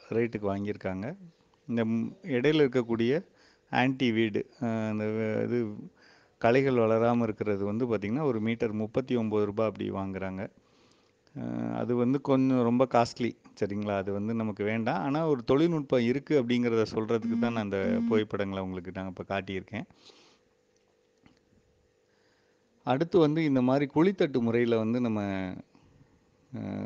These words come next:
கத்திரி, தக்காளி, அ, வெண்டி போன்ற காய்கறிகளோட விதைகளை வந்து நம்ம ஹைபிரிட் விதைகளை இதுல, அ, மாற்றம் செய்து அதுல வளர்க்கும்போது நமக்கு வந்து அதிகமான முளைப்பு திறன் கிடைக்குது.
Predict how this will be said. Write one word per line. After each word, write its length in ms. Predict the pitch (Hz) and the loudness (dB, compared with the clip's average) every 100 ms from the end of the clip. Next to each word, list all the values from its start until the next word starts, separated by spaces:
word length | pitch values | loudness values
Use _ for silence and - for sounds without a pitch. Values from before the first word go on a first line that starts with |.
| 104 | -8
கத்திரி, 560 | - 107 - 113 113 135 - | -4 -4 -2 -4 -4 -8 -8
தக்காளி, 560 | 113 - 113 110 110 - _ - - _ 120 | -6 0 0 0 -4 -6 _ -20 -20 _ -8
அ, 260 | 110 104 | -4 -2
வெண்டி 320 | 104 104 117 | -2 -2 -2
போன்ற 340 | 117 104 101 95 | -2 -4 -4 -4
காய்கறிகளோட 920 | 101 117 151 139 120 110 104 101 98 | 0 0 2 2 0 0 0 2 0
விதைகளை 440 | 104 127 135 123 | 0 -2 0 0
வந்து 360 | 104 101 123 185 - | -2 -2 -4 -6 -8
நம்ம 300 | 120 101 101 101 98 101 101 107 | -6 -4 -4 -4 -4 -6 -8 -2
ஹைபிரிட் 420 | 107 107 107 104 | -2 0 -2 -2
விதைகளை 400 | 98 101 101 98 | 0 0 0 -2
இதுல, 380 | 95 95 95 98 _ - - _ - | -2 -4 -4 -8 _ -20 -20 _ -10
அ, 140 | 110 101 | -6 -2
மாற்றம் 440 | 104 113 113 110 | 0 0 0 -4
செய்து 400 | - 101 101 131 | -2 -2 0 -2
அதுல 320 | 117 101 98 | 0 0 2
வளர்க்கும்போது 640 | 107 - 117 98 92 131 202 _ _ _ _ _ _ _ _ - | 0 0 -4 -2 -2 -2 -4 _ _ _ _ _ _ _ _ -4
நமக்கு 380 | 123 120 - | -2 -2 0
வந்து 540 | 120 127 175 151 120 110 | 0 2 4 6 4 4
அதிகமான 840 | 127 127 165 170 147 143 151 135 | 0 0 2 2 2 2 2 2
முளைப்பு 480 | 117 113 139 165 143 | 2 2 2 2 -2
திறன் 280 | 117 113 117 | 0 0 0
கிடைக்குது. 440 | 98 95 95 92 | -2 -4 -4 -8